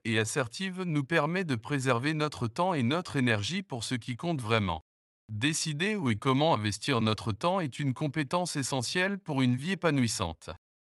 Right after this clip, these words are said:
Cela implique de comprendre nos priorités, de fixer des limites claires et de prendre des décisions éclairées.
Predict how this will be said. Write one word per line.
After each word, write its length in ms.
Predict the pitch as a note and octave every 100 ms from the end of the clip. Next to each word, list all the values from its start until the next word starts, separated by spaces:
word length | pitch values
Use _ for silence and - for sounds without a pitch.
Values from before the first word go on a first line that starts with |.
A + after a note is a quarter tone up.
| _ _
Cela 400 | - A#2+ B2 C3
implique 380 | A#2 C3+ F3+ C#3+
de 100 | G#2
comprendre 640 | - B2+ A2 E3 D#3 G#2
nos 140 | F#2+
priorités, 840 | F#2 - G#2 G2 G2 - C#3 F#3 - _
de 200 | B2 A2
fixer 380 | C3+ F3 - G3+
des 140 | F3 A2+
limites 340 | A2+ C#3+ D3+
claires 400 | - E3+ G3 F#3 -
et 140 | B2+
de 100 | B2
prendre 420 | A#2+ - F#3 D3
des 120 | A2+ G#2
décisions 520 | A#2+ - C3 C3 B2+
éclairées. 580 | C3 A#2 A2 F2+ E2+